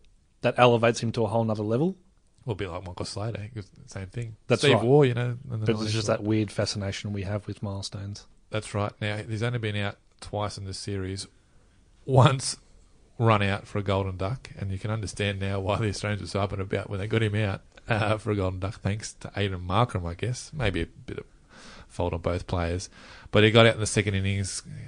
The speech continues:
Speaker 2: sort of awkwardly crunching on a ball to bat pad off Nathan Lyon when victory was only twenty runs away. I don't know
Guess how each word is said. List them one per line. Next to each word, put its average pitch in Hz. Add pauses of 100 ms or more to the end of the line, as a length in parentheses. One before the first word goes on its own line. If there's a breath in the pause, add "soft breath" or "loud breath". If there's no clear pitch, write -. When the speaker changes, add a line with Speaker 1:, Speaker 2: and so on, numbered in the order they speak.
Speaker 2:
sort 95
of -
awkwardly 101
crunching 95 (140)
on 90
a 90
ball 92
to 90 (180)
bat 92
pad 92
off 85
Nathan 92
Lyon 87
when 87
victory 92
was 85
only 87
twenty 92
runs 90
away. 90 (1040 loud breath)
I 113
don't 147
know 107